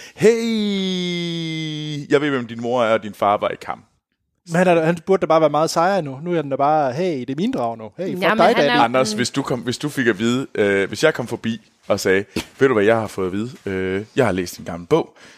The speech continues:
Speaker 1: at, øh, din mor og far, det er nogle andre." Vil du så sige
Speaker 2: Det kommer an på, om det er
Speaker 1: Ja,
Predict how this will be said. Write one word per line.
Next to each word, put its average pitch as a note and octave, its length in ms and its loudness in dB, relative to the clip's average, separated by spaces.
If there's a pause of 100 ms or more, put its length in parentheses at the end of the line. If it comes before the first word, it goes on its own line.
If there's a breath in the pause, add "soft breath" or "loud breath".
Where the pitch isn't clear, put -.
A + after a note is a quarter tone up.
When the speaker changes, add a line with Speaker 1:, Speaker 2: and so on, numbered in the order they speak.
(220 loud breath)
Speaker 1:
at, G#2 360 2
øh, G#2 400 4
din G#2+ 160 -8
mor B2+ 120 -6
og D#3 60 -6
far, C#3+ 240 -10
det D3+ 100 -10
er D3 40 -6
nogle D3 140 -14 (100)
andre." A#2 380 -8 (880 loud breath)
Vil C3 120 0
du A#2+ 60 -4
så C#3 120 -2
sige D3+ 420 0 (220 soft breath)
Speaker 2:
Det C#3 100 0
kommer F3+ 160 6
an G3 120 6
på, F3 200 4
om C3 240 2
det A#2 220 0
er A2+ 140 0
Speaker 1:
Ja, A2+ 80 -2